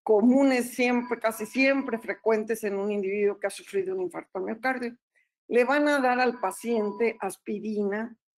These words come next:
o inhibidores pla-, plaquetarios de receptores dos B, tres A, como el tirofibam,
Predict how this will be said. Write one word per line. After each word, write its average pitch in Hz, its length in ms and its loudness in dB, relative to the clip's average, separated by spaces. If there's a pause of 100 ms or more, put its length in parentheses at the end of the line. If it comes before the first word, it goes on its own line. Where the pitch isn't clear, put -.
o 226 160 4
inhibidores 220 680 2
pla-, 185 280 -2 (100)
plaquetarios 202 1080 -2 (420)
de 202 140 -2
receptores 196 600 0
dos 196 200 0
B, 208 160 2
tres 202 360 -6
A, 226 280 -4 (320)
como 208 300 2
el 202 180 0
tirofibam, 202 1120 -2